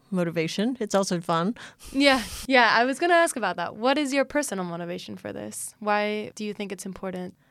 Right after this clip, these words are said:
Speaker 1: Well, you know, it's interesting 'cause people always talk about, like, what, you know, how did you know this is what you wanted to do?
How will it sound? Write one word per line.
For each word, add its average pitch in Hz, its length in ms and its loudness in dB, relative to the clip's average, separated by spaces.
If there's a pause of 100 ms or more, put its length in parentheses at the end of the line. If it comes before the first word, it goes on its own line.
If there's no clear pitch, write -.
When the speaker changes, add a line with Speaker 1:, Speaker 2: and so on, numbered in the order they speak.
(380)
Speaker 1:
Well, 294 460 -2 (500)
you 247 120 -2
know, 262 160 2 (200)
it's 240 200 2
interesting 254 580 4
'cause 180 200 0
people 170 600 2 (420)
always 165 260 2
talk 156 200 -2
about, 156 220 0
like, - 220 -8
what, 160 280 -10 (640)
you 170 60 -16
know, 170 80 -18
how - 100 -14
did 156 140 -8
you 147 80 -8
know 147 340 -4
this 147 200 -6
is 156 140 -6
what 151 180 -6
you 156 140 -4
wanted 160 320 -8
to 170 100 -14
do? 151 240 -8